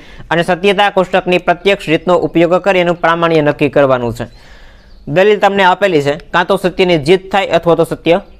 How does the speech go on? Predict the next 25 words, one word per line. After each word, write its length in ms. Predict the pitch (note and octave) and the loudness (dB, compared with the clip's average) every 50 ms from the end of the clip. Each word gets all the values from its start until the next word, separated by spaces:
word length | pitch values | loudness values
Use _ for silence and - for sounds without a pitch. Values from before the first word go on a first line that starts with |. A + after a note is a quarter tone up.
| - - - | -20 -6 -2
પરાજય 400 | D#3 - E3+ D#3 C#3 B2 B2 A#2 | 0 2 2 2 2 2 0 0
થાય. 220 | - - B2 - - - - - - - - - - - - - - - | 0 -2 -4 -6 -6 -10 -18 -20 -20 -20 -20 -20 -20 -20 -20 -20 -20 -10
સત્ય 300 | - - D#3 D3+ F3+ F3+ | -6 -6 -4 0 0 0
પરાજય 380 | E3 D#3+ D#3 D#3+ D#3+ D3+ D#3 D3+ | 2 2 2 2 2 2 2 0
થતો 420 | - C#3+ C3 - C3+ D3+ F#3+ - - - - - - - - - - - | 0 -2 -2 0 2 2 0 0 -4 -12 -20 -20 -20 -20 -20 -20 -12 -6
નથી, 380 | C#3 C#3 D3+ D#3 D3+ D3 G#2+ - - - - - - - | -2 -2 0 0 0 -2 -4 -4 -10 -18 -20 -20 -8 -2
તેથી 280 | - F#3 F#3 - F3+ E3+ | -2 0 2 2 0 0
સત્યની 460 | - D#3 C#3+ - D3+ C#3+ D#3+ G3 F#3+ - - B2 | 0 0 0 0 0 0 0 -4 -6 -8 -10 -4
જીત 220 | A#2+ C3 C#3+ C3 C#3 | -2 0 0 0 -2
થાય 320 | A#2 - D#3+ C#3+ C3+ B2 | -4 -4 -2 -2 -2 -2
છે. 120 | A2+ A#2 G#2 - - - - - - - - - - - - - - | -4 -6 -10 -12 -16 -20 -20 -20 -20 -20 -20 -20 -20 -20 -20 -8 -4
આખી 240 | D#3 E3+ - F#3 F3 | -4 -2 0 0 2
દલીલ 300 | D3+ D#3+ D#3+ D#3 C#3+ C#3+ | 2 2 2 2 2 2
આપેલી 300 | C3 C3 C#3 C3 C3 C3 | 2 2 0 0 0 0
છે, 120 | B2+ F3 | 0 0
કાં 180 | E3+ - E3 E3+ | 0 0 0 0
તો 80 | F3+ | -2
સત્યની 380 | E3+ - E3 - E3+ E3+ E3 D#3 | -2 -2 -2 0 0 2 2 0
જીત 360 | C#3+ B2 C#3 F3+ - - - | 0 0 0 -2 -2 -2 -2
થાય 240 | F#3 E3+ F3+ G3 - - - - - | -2 -2 -2 -2 -6 -12 -10 -4 -2
અથવા 220 | D#3 D3+ E3 E3 | -2 0 2 0
તો 80 | D#3+ E3 | 0 0
સત્યનો 380 | D#3+ - D3+ - D#3 D#3 D#3 D3 | 0 -2 -2 -2 0 0 0 0
પરાજય 440 | D3 F3 F3 E3+ D3 B2 A#2+ B2 | 2 2 2 2 2 2 0 0
થાય. 200 | A#2 A#2 B2 - | 0 -2 -6 -10